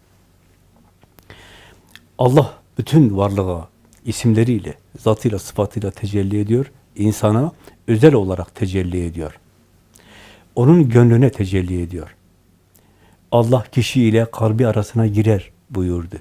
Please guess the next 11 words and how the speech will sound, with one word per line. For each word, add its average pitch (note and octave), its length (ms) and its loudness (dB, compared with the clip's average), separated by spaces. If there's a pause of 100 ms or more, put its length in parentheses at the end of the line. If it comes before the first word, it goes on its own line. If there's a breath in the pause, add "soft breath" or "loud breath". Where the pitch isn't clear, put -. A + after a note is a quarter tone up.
(1120 soft breath)
Allah B2+ 340 2
kuluna G#2+ 340 0
şah - 320 -4
damarından G#2 640 -2
daha G2+ 200 0
yakındır. E2 600 -8 (680 soft breath)
Allah A2+ 260 0
insanı G#2+ 400 0
çepeçevre B2 640 -4
ihata G#2+ 480 -4
etmiş, A#2 420 -8